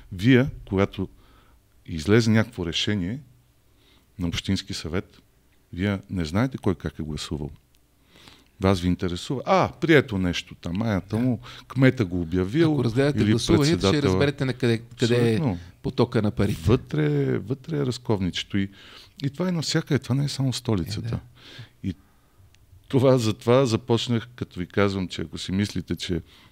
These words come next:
Speaker 1: политическите партии, които са управляващи и парламентарно представени, не играят заедно, те само се джавкат. И вие го знаете, но продължавате да вярвате на приказки. Който продължава да вярва на приказки, рано или късно джоба му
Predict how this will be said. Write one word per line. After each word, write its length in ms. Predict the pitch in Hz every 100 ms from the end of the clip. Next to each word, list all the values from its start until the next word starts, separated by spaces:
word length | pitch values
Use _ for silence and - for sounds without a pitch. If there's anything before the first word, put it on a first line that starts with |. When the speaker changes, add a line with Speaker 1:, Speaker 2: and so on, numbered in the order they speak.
| _
Speaker 1:
политическите 680 | - 92 92 95 - - 87
партии, 460 | - 95 98 - 90
които 320 | - 90 -
са 160 | -
управляващи 560 | 85 85 82 90 90 -
и 40 |
парламентарно 600 | 85 82 80 80 - 85
представени, 480 | 82 80 - 85 85 - 87 -
не 120 | - 87
играят 380 | 82 90 87
заедно, 400 | 73 87 85 82 113 - - -
те 60 |
само 240 | 117 156 151
се 140 | -
джавкат. 440 | 113 80 - - -
И 60 |
вие 120 | 98 117
го 140 | 107
знаете, 500 | 90 117 139 135 131 127 - - -
но 60 | 104
продължавате 600 | - 90 92 101 131 131
да 60 | 110
вярвате 380 | 95 104 -
на 100 | 92
приказки. 580 | 82 90 80 - - - - - - -
Който 280 | 98 117
продължава 540 | 120 135 135 127 120 123
да 100 | 113
вярва 280 | 101 117 120
на 100 | 107
приказки, 520 | - 101 107 - 90
рано 180 | 92 98
или 80 | 90
късно 360 | - 95 104
джоба 340 | 78 85 98 101
му 180 | 82